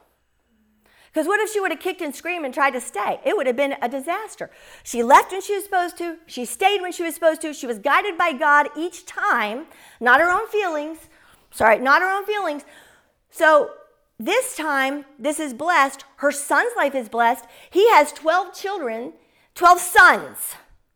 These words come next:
And we don't know how many daughters, but what we do know is that they became reputable, because this is a crazy twist of events. Isaac,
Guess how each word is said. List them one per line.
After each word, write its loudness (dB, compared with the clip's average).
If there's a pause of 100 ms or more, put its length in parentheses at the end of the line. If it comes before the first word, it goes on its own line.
(400)
And -4
we -2
don't 2
know 0
how -4
many -6
daughters, 0
but 0
what 0
we -2
do 0
know 2
is -2
that -4
they -4
became -10
reputable, -8 (400)
because -4
this -4
is -4
a 0
crazy -4
twist -10
of -10
events. -6 (1700)
Isaac, 6